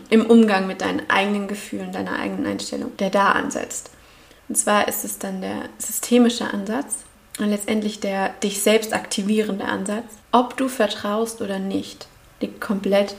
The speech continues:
in dir. Welche Geschichte du dir erzählst, liegt komplett in dir. Ob du dir erzählst nach einer Situation, „Ich glaube dem anderen, ich vertraue dem anderen“, liegt komplett an dir.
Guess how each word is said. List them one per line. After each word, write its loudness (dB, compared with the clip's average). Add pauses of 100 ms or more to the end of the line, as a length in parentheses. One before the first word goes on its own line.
(120)
in 2
dir. -2 (1400)
Welche 2
Geschichte 0
du 0 (140)
dir -2
erzählst, -6
liegt -10
komplett -6
in 0
dir. -6 (400)
Ob 0
du -4
dir -2
erzählst 2
nach 2
einer 0
Situation, -4 (440)
„Ich -10
glaube 4
dem -4
anderen, -4 (480)
ich -10
vertraue 4
dem -4
anderen“, -4 (800)
liegt -6
komplett -2
an 0
dir. -4